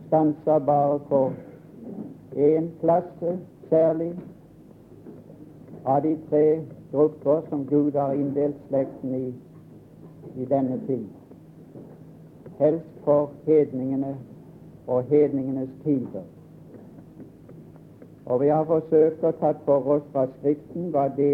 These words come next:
er. Ikke bare rive det løs og ta det just som det står, det skriftstedet i Lukas einogtjue,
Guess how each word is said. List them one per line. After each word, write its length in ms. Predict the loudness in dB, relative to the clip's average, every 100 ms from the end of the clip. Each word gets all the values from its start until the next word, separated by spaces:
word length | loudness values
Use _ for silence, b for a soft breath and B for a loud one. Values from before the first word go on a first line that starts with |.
| 2
er. 260 | 2 2 0 -6 -20 -20 -20 -20 -20 -20 -20 -20 -20 -20 -6
Ikke 280 | -4 0 0
bare 440 | 2 2 2 0
rive 300 | 2 0 0
det 180 | 0 0
løs 300 | 2 0 -2 -8 -20 -20 -20 -20 -20 -20 -20 -20 -8
og 140 | -6 -4
ta 260 | 0 0 2
det 160 | 0
just 240 | 0 0 -2
som 120 | -4
det 140 | -2 -2
står, 340 | 0 0 0 -4 -6
det 240 | -4 -4 -4
skriftstedet 600 | -2 -2 -2 -2 -2 -2
i 120 | -4 -8 -4
Lukas 420 | -2 0 0 -2 -2
einogtjue, 680 | -2 0 -2 -2 -2 -2